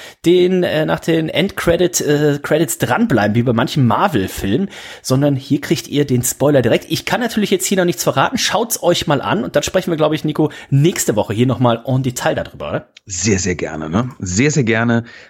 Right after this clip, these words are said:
Speaker 2: Haltet euch fest, äh, da gibt's einen Cliffhanger.
Speaker 1: Auf jeden Fall.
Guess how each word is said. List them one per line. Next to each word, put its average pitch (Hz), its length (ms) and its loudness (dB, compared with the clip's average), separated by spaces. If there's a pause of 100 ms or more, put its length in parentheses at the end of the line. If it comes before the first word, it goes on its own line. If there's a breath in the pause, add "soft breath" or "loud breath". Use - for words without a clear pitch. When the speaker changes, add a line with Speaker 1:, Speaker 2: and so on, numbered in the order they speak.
Speaker 2:
Haltet 110 360 -4
euch 87 200 -10
fest, - 360 -4
äh, 101 120 -2
da 92 100 -2
gibt's 92 220 -6
einen 95 100 -4
Cliffhanger. - 640 -4
Speaker 1:
Auf 92 440 -6
jeden 110 1000 0
Fall. 107 460 0